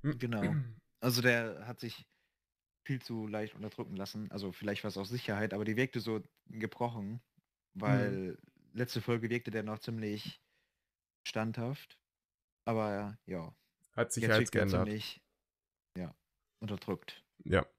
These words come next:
Speaker 2: Ähm, und Negan hat es in erster Linie gar nicht so auf Essen abgesehen, denn der hat den Leuten aus Alexandria, also Ricks Truppe, äh, das Essen gelassen und hat, äh, hauptsächlich erstmal die Matratzen und die Waffen vor allen Dingen mitgenommen.
Speaker 1: Und Möbel.
Speaker 2: Ähm, und Möbel, genau.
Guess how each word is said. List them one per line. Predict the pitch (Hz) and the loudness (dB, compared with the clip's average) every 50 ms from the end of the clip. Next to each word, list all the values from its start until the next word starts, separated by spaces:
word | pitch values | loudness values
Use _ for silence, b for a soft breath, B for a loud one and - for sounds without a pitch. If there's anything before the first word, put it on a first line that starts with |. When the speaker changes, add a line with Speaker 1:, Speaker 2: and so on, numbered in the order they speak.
| b b b b b b b b | b b b b b b b b
Speaker 2:
Ähm, | - 123 127 120 117 113 110 107 104 101 98 98 - - | 10 10 12 12 10 10 8 8 8 6 6 4 4 6
und | - 110 113 123 | 8 10 10 10
Negan | 139 165 147 165 160 | 10 10 10 10 10
hat | 156 165 - | 10 10 8
es | 165 143 143 | 6 6 8
in | 135 | 10
erster | 131 156 - 156 | 10 10 12 12
Linie | 147 147 135 139 | 12 12 12 10
gar | - - 123 | 10 10 10
nicht | 127 135 - | 10 8 10
so | - | 8
auf | 113 - - - | 8 8 8 8
Essen | 196 202 - 151 110 | 10 10 10 10 10
abgesehen, | 95 110 - - 123 107 117 127 139 143 | 10 8 8 6 8 10 10 10 10 10
denn | - - 127 123 123 120 | 8 8 8 8 8 10
der | 117 120 113 127 | 10 10 10 10
hat | 143 135 - - | 8 8 8 8
den | 131 127 123 123 120 117 110 b b b b b b b b b | 10 10 10 10 10 8 6 b b b b b b b b b
Leuten | - - 131 135 - 135 139 123 | 8 10 10 10 10 8 8 8
aus | 113 110 | 10 10
Alexandria, | - - 120 113 143 139 143 143 135 139 139 120 | 10 10 10 12 10 10 10 10 10 10 10 10
also | 113 110 113 | 10 10 8
Ricks | 117 123 - - | 8 8 6 6
Truppe, | - - 123 120 127 131 123 120 101 101 113 | 8 8 8 10 10 12 12 12 12 10 10
äh, | 110 | 10
das | 101 113 - | 10 10 10
Essen | - 135 - 151 120 | 10 10 10 10 10
gelassen | 107 98 95 110 143 - - 185 196 208 - - B B B B B B B B B B B | 10 12 12 10 10 10 10 10 8 8 6 2 B B B B B B B B B B B
und | - 131 135 139 139 139 131 | 8 10 12 12 12 12 12
hat, | 147 160 156 151 - - - - - | 12 12 10 8 6 0 4 8 10
äh, | 131 123 | 10 12
hauptsächlich | 123 151 165 147 - 165 156 151 147 | 12 10 10 10 10 10 12 12 10
erstmal | 147 - 151 143 | 10 10 10 10
die | 151 | 10
Matratzen | 143 139 139 - - - 175 185 - - - 160 | 12 10 10 10 10 8 8 10 8 8 8 10
und | - 151 180 156 | 10 10 10 10
die | - 165 143 127 | 10 10 10 10
Waffen | 151 156 - - 143 - | 10 8 10 6 4 6
vor | - 135 104 | 8 10 10
allen | 87 123 131 123 113 104 | 12 12 12 10 10 10
Dingen | 95 101 101 101 | 10 10 10 10
mitgenommen. | 98 98 - - - 107 101 104 104 104 117 131 143 - - _ _ _ _ _ _ - - - | 10 8 6 6 6 8 10 10 10 10 8 6 4 2 -4 _ _ _ _ _ _ -14 -6 2
Speaker 1:
Und | - 135 - | 2 6 8
Möbel. | - 110 113 | 10 10 10
Speaker 2:
Ähm, | 110 110 107 104 104 101 - | 10 10 8 8 6 6 8
und | - 92 - 120 | 8 8 10 10
Möbel, | 139 139 139 131 139 147 156 156 | 10 10 12 12 10 10 8 6
genau. | - - 107 104 107 113 131 139 | 6 6 8 10 10 10 10 8